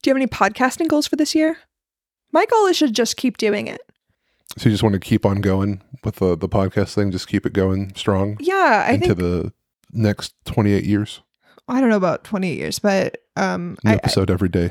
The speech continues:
Speaker 2: for the next twenty-eight years. You
Speaker 1: Oh,
Speaker 2: heard it here first.
Speaker 1: absolutely not. Stop. <laughs> I, I think our biggest, my biggest goal with this podcast is to just show up and, like, make it happen, as opposed to, like, we need to have these amount of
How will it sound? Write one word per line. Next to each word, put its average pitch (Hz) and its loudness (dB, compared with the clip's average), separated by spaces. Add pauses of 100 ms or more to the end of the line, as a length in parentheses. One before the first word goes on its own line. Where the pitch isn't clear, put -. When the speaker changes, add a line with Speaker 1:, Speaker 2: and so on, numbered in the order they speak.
Speaker 2:
for - -8
the 95 -2
next 95 -2
twenty-eight 104 0
years. 262 2
You 247 4
Speaker 1:
Oh, - 4
Speaker 2:
heard 208 2
it 190 4
here 214 2
first. 190 0
Speaker 1:
absolutely 208 -2
not. 139 2
Stop. - -2 (340)
<laughs> - -4
I, 208 0 (120)
I 196 2
think 214 -4
our 190 0
biggest, 190 -2
my 254 2
biggest 277 0
goal 233 2
with 214 0
this 196 -4
podcast 196 -4
is 190 -2
to 214 -4
just 185 -4
show 175 -2
up 165 0
and, 196 -2
like, 170 -6
make 160 -4
it 170 -6
happen, 294 -4 (540)
as 214 2
opposed 190 -2
to, 202 -2
like, 170 -4 (460)
we 302 0
need 277 0
to 240 2
have 214 0
these 285 2
amount 247 2
of 208 -2